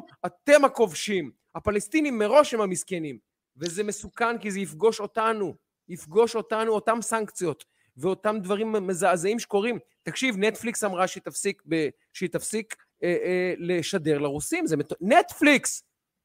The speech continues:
זה ברמות האלה כבר, נדב. זה, אנחנו מתקרבים לאזורים מאוד מסוכנים, שאנחנו נפגוש אותם. כי ברגע שנחצו תקדימים כאלה, נקבעו תקדימים כאלה בשטח, הם יפגשו גם אותנו.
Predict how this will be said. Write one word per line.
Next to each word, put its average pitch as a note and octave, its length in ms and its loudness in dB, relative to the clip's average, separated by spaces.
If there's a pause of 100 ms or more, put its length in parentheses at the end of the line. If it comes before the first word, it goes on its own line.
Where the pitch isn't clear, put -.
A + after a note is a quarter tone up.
(220)
זה F3 120 -2
ברמות G#3+ 400 8
האלה A#3+ 240 8
כבר, F3 200 0
נדב. F3+ 440 4 (640)
זה, D3+ 360 0
אנחנו E3+ 240 -4 (160)
מתקרבים F#3+ 600 -4
לאזורים F3+ 760 0
מאוד G#3 160 2
מסוכנים, F#3+ 520 -4 (220)
שאנחנו G3 440 0
נפגוש E3+ 400 -2
אותם. C#3+ 240 -6 (340)
כי D#3 100 -12
ברגע G3+ 260 2
שנחצו G3 500 -4
תקדימים F3+ 500 -4
כאלה, G3+ 260 0
נקבעו F3 340 0
תקדימים D#3+ 380 -2
כאלה F3 220 0
בשטח, A3+ 600 2 (360)
הם C#3 140 -8
יפגשו C#3 460 -6
גם F#3+ 160 0
אותנו. C#3 340 -4